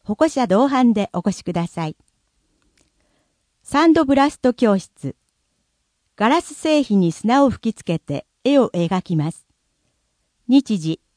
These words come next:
九月七日土曜日、八日日曜日、二十八日土曜日、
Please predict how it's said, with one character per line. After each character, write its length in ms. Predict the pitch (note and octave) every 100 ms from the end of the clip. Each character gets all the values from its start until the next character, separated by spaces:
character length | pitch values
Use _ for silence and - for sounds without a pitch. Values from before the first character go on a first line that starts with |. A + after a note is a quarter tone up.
| _ _ _ _
九 120 | D4+
月 280 | E4+ E4+ G#3+
七 260 | F#3+ F#3+
日 260 | - F3 - _
土 120 | G3
曜 260 | A3+ B3+ G3+
日、 240 | C#3+ D3 - _ _ _ _ _
八 220 | G#3+ C4 C#4
日 320 | - A3 - _
日 320 | G3+ A3+ -
曜 220 | C4+ A#3+ F3+
日、 200 | C#3 - _ _ _ _ -
二 160 | C#4
十 240 | D4+ D#4 C#4
八 280 | F#3+ -
日 380 | A3 G3+ - F#3+
土 140 | - G3+
曜 240 | A#3 G#3 -
日、 180 | D3+